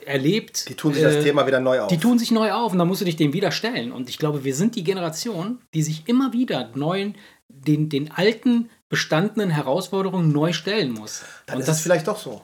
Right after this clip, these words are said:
Speaker 2: Dann ist es vielleicht doch so.
Speaker 1: Gla-, kann, also das ist jetzt einfach nur so eine dahingesponnene
Speaker 2: Dann ist es
Speaker 1: Theorie.
Speaker 2: vielleicht, ja,
Speaker 1: Aber
Speaker 2: dann ist es vielleicht doch so, dass man, wenn man älter wird, irgendwann
Speaker 1: Ja.
Speaker 2: f-, bewusst oder unbewusst vielleicht einfach dann doch sagt,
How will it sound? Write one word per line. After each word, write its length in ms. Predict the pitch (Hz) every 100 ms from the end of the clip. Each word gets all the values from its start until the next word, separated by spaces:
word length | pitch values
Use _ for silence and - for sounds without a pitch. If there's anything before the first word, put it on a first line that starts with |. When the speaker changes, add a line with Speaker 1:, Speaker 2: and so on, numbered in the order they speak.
| -
Speaker 2:
Dann 120 | 123
ist 80 | 156
es 80 | 156
vielleicht 380 | 160 165 175 180
doch 160 | 175
so. 140 | - 185
Speaker 1:
Gla-, 320 | 165 180 -
kann, 220 | 202 185 202
also 240 | 156 160
das 140 | 151
ist 60 | 160
jetzt 100 | 165
einfach 140 | 165 165
nur 80 | 156
so 60 |
eine 140 | 151 151
dahingesponnene 640 | 139 175 165 - 151 151
Speaker 2:
Dann 100 | 143
ist 160 | 202 196
es 80 | 220
Speaker 1:
Theorie. 260 | 147 202
Speaker 2:
vielleicht, 60 | 160 131 - -
ja, 80 | 156
Speaker 1:
Aber 20 |
Speaker 2:
dann 80 | 143
ist 60 | 151
es 80 | 156
vielleicht 240 | 160 156
doch 100 | 214
so, 260 | - 107 90 - -
dass 200 | 139 147
man, 300 | 139 135 131 -
wenn 160 | 127
man 180 | 123 123
älter 420 | 139 143 160 165
wird, 180 | 160 160
irgendwann 720 | 160 156 160 147 151 151 156 - _ _ _
Speaker 1:
Ja. 260 | 180 160 - _ _ _ _ _ _
Speaker 2:
f-, 160 | - 160 156 -
bewusst 380 | 135 131 202 240
oder 160 | 180
unbewusst 540 | 156 202 202 180 170 160
vielleicht 300 | 175 165 160
einfach 300 | 165 156 156
dann 180 | 151 139
doch 160 | 147
sagt, 480 | - 143 139 - -